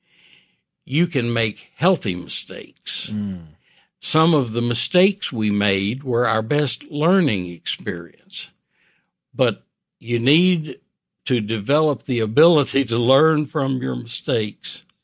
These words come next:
Speaker 1: And that company today is an organization I'm proud of, even though I'm fifteen years retired, because they are going and blowing and doing well.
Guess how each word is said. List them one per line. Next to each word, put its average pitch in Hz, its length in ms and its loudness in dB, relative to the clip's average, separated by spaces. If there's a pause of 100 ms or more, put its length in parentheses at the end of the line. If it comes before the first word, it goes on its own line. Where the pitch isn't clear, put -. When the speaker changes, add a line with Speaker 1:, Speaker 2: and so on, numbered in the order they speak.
(560)
Speaker 1:
And 113 560 0 (300)
that 135 400 -2 (320)
company 117 600 0 (300)
today 104 580 0 (720)
is 107 720 -2 (140)
an 107 360 -8
organization 117 1000 -2
I'm 104 300 -4
proud 143 360 2
of, 113 220 2
even 120 300 -2
though 123 200 -2
I'm 120 160 -2
fifteen 117 540 -4
years 117 340 -6
retired, 117 640 -4 (680)
because 127 880 0 (100)
they 147 380 0
are 113 440 0 (480)
going 175 520 4
and 165 160 0
blowing 107 500 4
and 98 180 -2
doing 127 380 4
well. 98 480 2